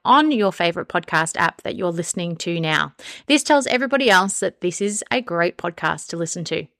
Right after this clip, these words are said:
Now, this week on the show, I have a very special guest, Carice Laguia. Now, Carice is a registered dental hygienist and a myofunctional therapist.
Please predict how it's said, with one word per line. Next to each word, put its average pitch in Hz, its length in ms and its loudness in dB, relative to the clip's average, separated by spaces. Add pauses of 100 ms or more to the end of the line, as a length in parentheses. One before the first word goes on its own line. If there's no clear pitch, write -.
(420)
Now, 202 520 4
this 247 240 0
week 349 160 0
on 349 80 0
the 339 80 -2
show, 180 400 2
I 185 100 2
have 165 380 0
a 170 160 -2
very 240 380 4
special 196 360 -2
guest, 170 480 -6 (240)
Carice 180 500 0
Laguia. 175 520 -2 (320)
Now, 226 240 6
Carice 294 500 0
is 240 220 0
a 202 80 0
registered 240 500 -2 (100)
dental 208 500 0
hygienist 180 720 0
and 262 340 4
a 294 80 0
myofunctional 185 960 0
therapist. - 600 2